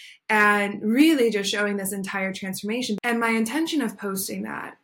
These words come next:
was, yes, to share my own story in hopes that it resonates with a part of you or impacts you in some sort of way,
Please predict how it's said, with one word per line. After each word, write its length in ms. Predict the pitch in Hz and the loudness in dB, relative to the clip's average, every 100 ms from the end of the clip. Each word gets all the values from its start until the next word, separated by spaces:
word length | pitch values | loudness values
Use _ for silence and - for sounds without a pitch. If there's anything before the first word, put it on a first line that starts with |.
| _ | _
was, 200 | 240 233 | -2 0
yes, 200 | 285 285 | 2 0
to 100 | 277 | -2
share 180 | 226 220 | 0 0
my 140 | 208 202 | -2 -4
own 140 | 202 | -4
story 380 | 202 202 190 190 | -4 -4 -4 -2
in 120 | 202 | -4
hopes 260 | 196 202 - | -6 -8 -6
that 180 | 196 | -4
it 200 | 190 185 - | -4 -6 -6
resonates 580 | 196 202 196 196 190 | -4 -4 -4 -6 -8
with 100 | 196 | -8
a 60 | 190 | -10
part 240 | 196 190 | -8 -6
of 100 | 185 | -6
you 140 | 185 185 | -6 -8
or 120 | 185 | -6
impacts 460 | 190 190 185 - - | -6 -6 -6 -8 -10
you 100 | 185 | -8
in 120 | 190 | -8
some 180 | 196 196 | -8 -10
sort 220 | 208 196 | -10 -12
of 80 | 196 | -10
way, 300 | - - | -10 -10